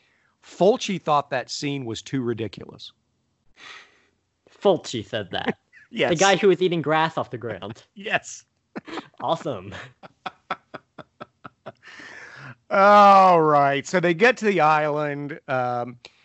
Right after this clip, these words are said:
Speaker 1: and then you have a scene. Of course, it's a Fulci, so there's a lot of nudity, and so
Speaker 2: Mm-hmm.
Speaker 1: you have poor Apollo taking a shower, and you have her juxtaposed with a, you know, a rotted hand that comes up to the window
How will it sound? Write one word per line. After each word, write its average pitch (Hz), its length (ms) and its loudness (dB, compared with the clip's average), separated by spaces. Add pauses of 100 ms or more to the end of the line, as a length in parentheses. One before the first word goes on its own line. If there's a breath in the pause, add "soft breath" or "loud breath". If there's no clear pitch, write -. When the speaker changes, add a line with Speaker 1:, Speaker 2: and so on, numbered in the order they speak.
(260 loud breath)
Speaker 1:
and 143 200 -2
then 180 200 0
you 170 140 -2
have 147 580 0
a 135 100 -14
scene. 135 640 -8
Of 123 120 -18
course, 135 220 -6
it's - 100 -14
a 123 120 -10
Fulci, 117 440 -6
so 117 80 -8
there's 113 160 -8
a 107 40 -6
lot 110 140 -2
of 107 80 -6
nudity, 101 500 -8
and 101 160 -10
so 104 320 -8 (160 loud breath)
Speaker 2:
Mm-hmm. 110 100 -18 (420 loud breath)
Speaker 1:
you 147 200 2
have 147 380 0
poor 143 220 -2
Apollo 127 640 -4
taking 120 680 -8
a 113 640 -6
shower, 113 600 -4 (1040)
and 123 400 -4
you 127 100 -4
have 120 240 -4
her 123 380 -4 (320 loud breath)
juxtaposed 120 800 -4
with 113 340 -8
a, 110 300 -8 (560 soft breath)
you 131 140 -4
know, 110 180 -2
a 107 80 -6
rotted 117 420 -2
hand 117 460 -6
that 123 120 -12
comes 113 280 -10
up 113 240 -8
to 120 120 -12
the 107 80 -8
window 110 600 -6